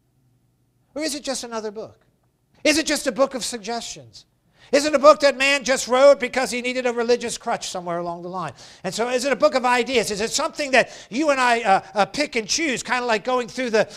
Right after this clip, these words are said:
uh, the buffet line where we pick what we like and leave what we don't like? Is that what it's supposed to be? Not at all. And it won't be if you've come to the place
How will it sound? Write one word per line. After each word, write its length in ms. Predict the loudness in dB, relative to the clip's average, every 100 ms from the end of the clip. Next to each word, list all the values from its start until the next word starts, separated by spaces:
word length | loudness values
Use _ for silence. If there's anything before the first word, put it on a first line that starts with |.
| -8
uh, 220 | 0 0 0
the 140 | 0
buffet 420 | 0 2 2 2
line 260 | 2 0 2
where 160 | 0
we 120 | 0 -4
pick 240 | -6 -4
what 120 | -2
we 120 | 0 4
like 260 | 4 4
and 100 | 0
leave 220 | -2 -2
what 140 | -4 -4
we 120 | -4
don't 300 | -6 -10 -10
like? 360 | -14 -14 -20 _ _ _ _ _ _
Is 100 | -4
that 180 | -2 -2
what 80 | -4
it's 120 | -4
supposed 220 | -6 -6
to 60 | -8
be? 220 | -12 -12
Not 180 | -12 -10
at 100 | -10
all. 380 | -10 -14 -18 _ _ _ _ _ _ _ _ _ _ _ _ _ -4
And 260 | 0 2 2
it 80 |
won't 300 | 4 2 2
be 160 | 0 0
if 120 | 0
you've 180 | -4 -8
come 220 | -6 -4
to 100 | -2
the 100 | -2
place 340 | 0 2 2